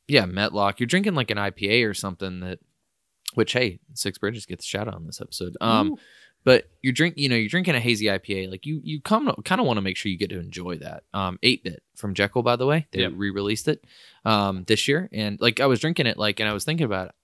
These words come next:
Speaker 1: One, at one time I was drinking that one just like it was water, basically. I just was using it as a thirst quencher, essentially. And I was like,
Speaker 2: <laughs>
Speaker 1: "This is the type of beer that, like, you need to, like, really savor."
Speaker 2: Mm-hmm.
Speaker 1: There's a t-, there's a time and place for beers like garage beer is, where it's like,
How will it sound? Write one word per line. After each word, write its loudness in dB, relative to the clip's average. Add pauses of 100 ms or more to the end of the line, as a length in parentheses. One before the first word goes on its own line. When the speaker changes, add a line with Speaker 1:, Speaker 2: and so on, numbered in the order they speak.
(120)
Speaker 1:
One, -4
at 0
one 0
time -2
I -4
was -4
drinking -6
that -6
one -10
just -6
like -4
it -6
was -10 (180)
water, 2
basically. -10
I -8
just -10
was -12
using -4
it -10
as -10
a -12
thirst -2
quencher, -8
essentially. -8
And -6
I -4
was -2
like, 4 (220)
Speaker 2:
<laughs> -18
Speaker 1:
"This 0
is 0
the -6
type 2
of 0
beer 4
that, -4
like, -6
you -6
need -2
to, -2
like, -2
really -2
savor." -4 (480)
Speaker 2:
Mm-hmm. 0
Speaker 1:
There's 6
a 8
t-, -4
there's -2
a -4
time -2
and -2
place 2
for -8
beers -4
like -2
garage -6
beer -8
is, -12
where -4
it's -6
like, -6